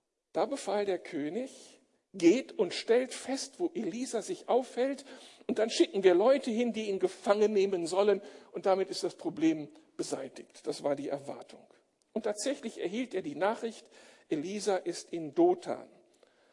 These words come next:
Also schickte der König von Aram bei Nacht ein großes Heer mit vielen Streitwagen und Pferden, das die Stadt umzingelte.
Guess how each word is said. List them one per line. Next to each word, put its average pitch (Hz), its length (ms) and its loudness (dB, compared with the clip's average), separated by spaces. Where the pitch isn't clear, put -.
Also 226 340 2
schickte - 460 -6
der 226 140 0
König 233 440 -4
von 175 260 -8
Aram 233 440 -2
bei 131 180 -2
Nacht 226 420 -6
ein 143 200 -6
großes 254 600 -4
Heer 240 260 0
mit - 160 -4
vielen 240 440 -4
Streitwagen 214 1000 -4
und 156 220 -14
Pferden, 233 500 -2
das 208 180 0
die 214 120 -8
Stadt - 420 0
umzingelte. - 880 -6